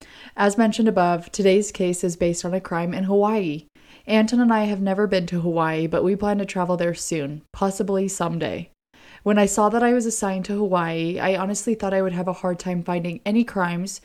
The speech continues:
because, honestly, how would anyone want to commit such horrific crimes while they're in paradise? But I was proven incorrect very quickly.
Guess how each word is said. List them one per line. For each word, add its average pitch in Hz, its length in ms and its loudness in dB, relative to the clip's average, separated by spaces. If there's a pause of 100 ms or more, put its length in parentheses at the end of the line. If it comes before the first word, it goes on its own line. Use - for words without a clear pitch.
(320)
because, 226 400 4 (280)
honestly, 226 400 4
how 214 220 4
would 269 100 6
anyone 220 480 2
want 196 180 0
to - 80 -18
commit 185 320 -2
such 190 240 -2
horrific 190 380 -2
crimes 196 540 -2
while 185 360 0
they're 175 180 0
in 170 80 -4
paradise? - 680 -4 (760)
But 208 500 4
I 208 140 6
was 240 220 4
proven 190 400 -2
incorrect 185 640 -2 (100)
very 185 360 2
quickly. 156 600 -10